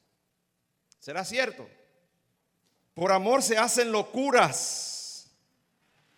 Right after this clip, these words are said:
¿Algún voluntario que quiere contar una locura que haya hecho por amor? Vamos a dar tiempo.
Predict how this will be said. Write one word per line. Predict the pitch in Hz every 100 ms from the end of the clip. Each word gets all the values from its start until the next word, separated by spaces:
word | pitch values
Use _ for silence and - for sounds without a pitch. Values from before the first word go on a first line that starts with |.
| _
¿Algún | - 151 196 233
voluntario | 240 208 175 226 226
que | 185
quiere | 185 233
contar | 214 185 214
una | 220 208
locura | 190 208 233 208
que | 202
haya | 202
hecho | 214 208
por | 185 175
amor? | 175 220 214 151 127 _ _ _ _ _ _ _ _ _ -
Vamos | 151 196 196
a |
dar | 185 208 185 165
tiempo. | - 220 214 165 131